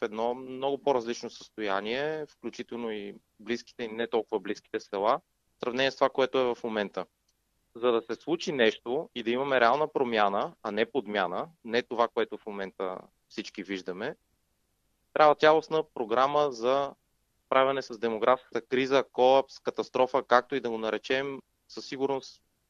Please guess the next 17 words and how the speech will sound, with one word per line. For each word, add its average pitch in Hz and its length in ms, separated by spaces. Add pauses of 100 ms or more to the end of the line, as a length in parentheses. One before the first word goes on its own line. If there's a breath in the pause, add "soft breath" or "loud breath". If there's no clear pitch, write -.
(100)
винаги 131 580
няма 131 320
да 117 80
е 113 100
пресилено. 104 640 (640)
Дори 120 200
ще 139 160
е 127 40
прекалено 120 480
слабо, 110 560
защото 127 420
ситуацията 131 580
в - 100
момента 139 600
е 131 120
крайно 131 380
критична. - 560